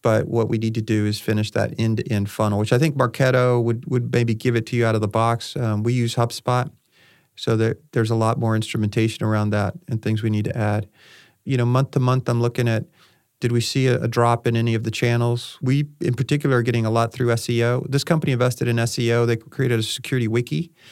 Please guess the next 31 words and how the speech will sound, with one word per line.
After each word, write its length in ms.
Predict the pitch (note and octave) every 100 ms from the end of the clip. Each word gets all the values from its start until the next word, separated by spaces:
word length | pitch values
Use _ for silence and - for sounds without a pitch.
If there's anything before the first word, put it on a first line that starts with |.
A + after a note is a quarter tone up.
| - - - _ -
which 240 | C3 -
most 440 | C#3 F3+ - -
startups 520 | - D#3+ D3+ D3 - D3
in 40 |
cyber 380 | - C#3 C#3 C#3
don't 240 | C3+ B2+
do, 340 | C3+ D3 G3 F3+ _ -
but 260 | C3+ B2
it's 220 | - C#3+ -
ju-, 300 | - C#3+ -
definitely 340 | D3 D3+ D3+
driving 420 | B2+ C3 C3+ C3
a 60 | A#2
lot 160 | A#2+
of 80 | A#2
traffic 420 | - A#2+ A#2 A#2+ -
to 100 | A#2
our 80 |
website. 520 | G#2+ A2+ A2+ - G2 -
So 440 | - A#2 A2 G#2+ - - - - _ _
the 100 | B2+
other 120 | B2+ B2+
thing 180 | C3
I'm 140 | B2 A#2
looking 260 | A#2+ A#2+
at 140 | A2 -
now 400 | A#2 B2 A#2+ A2
is 220 | G#2+ G#2+
C 320 | - - B2+
R 200 | A#2 G#2+
O 300 | A2 G#2 G#2+